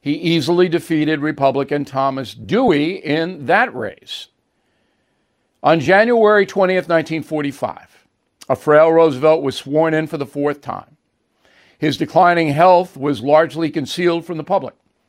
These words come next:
He suffered from partial paralysis, lung problems, heart disease. He often smoked fifty cigarettes a day. On April twelfth, nineteen forty-five,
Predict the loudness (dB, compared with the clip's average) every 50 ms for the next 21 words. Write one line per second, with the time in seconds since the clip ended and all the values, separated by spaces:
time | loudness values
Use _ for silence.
0 | _ _ _ _ _ _ _ _ _ -8 -8 -2 2 2 2 2 2 -2 -4 -4
1 | _ 2 4 4 4 4 0 -4 -10 -12 -16 -12 -4 2 4 4 4 2 0 -4
2 | -6 -6 -6 -4 -2 2 4 4 4 2 0 -4 -6 -8 -10 -10 -14 _ _ _
3 | _ _ _ _ _ -4 0 2 2 2 2 0 -2 2 4 6 6 6 4 2
4 | -2 -4 -6 -2 2 4 4 4 4 0 -6 -8 -6 -2 -2 -2 -2 -2 -4 -6
5 | -10 -12 -14 _ _ _ _ _ _ _ _ -6 0 4 6 6 4 4 0 -8
6 | -8 -4 0 2 2 2 2 -2 -4 -2 -2 -2 -2 -6 -10 -8 -6 -6 -6 -4
7 | -2 -2 -2 -2 -4 -6 -10 -8 -6 -6 -6 -6 -10 _ _ _ _ _ _ _
8 | _ _ _ _ _ _ _ _ _ _ _ _ _ _ _ _ _ _ _ -2
9 | 0 2 2 0 0 -4 -4 0 2 4 4 4 2 2 0 0 0 -2 -6 -6
10 | -6 -2 -2 0 0 -2 -2 -2 0 2 2 2 0